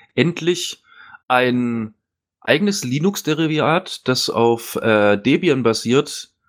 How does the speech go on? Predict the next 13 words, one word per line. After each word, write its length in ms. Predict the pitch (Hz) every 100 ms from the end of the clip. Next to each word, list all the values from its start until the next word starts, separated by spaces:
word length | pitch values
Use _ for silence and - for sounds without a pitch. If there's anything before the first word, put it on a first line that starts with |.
| _ _ _
vollumfänglich 760 | 143 160 156 - 110 107 101 -
einsetzen. 640 | 98 95 85 - 73 73 - -
Vollumfänglich, 920 | - - 143 180 196 151 170 190 208
und 80 | 117
jetzt 200 | 120 117
wird, 160 | - -
kommt's, 340 | 127 120 - -
jetzt 200 | 131 -
kommt's 180 | 117
absolut 400 | 123 - 117 113
krass, 420 | - - 143 - -
finde 280 | 135 135
ich, 180 | 202 -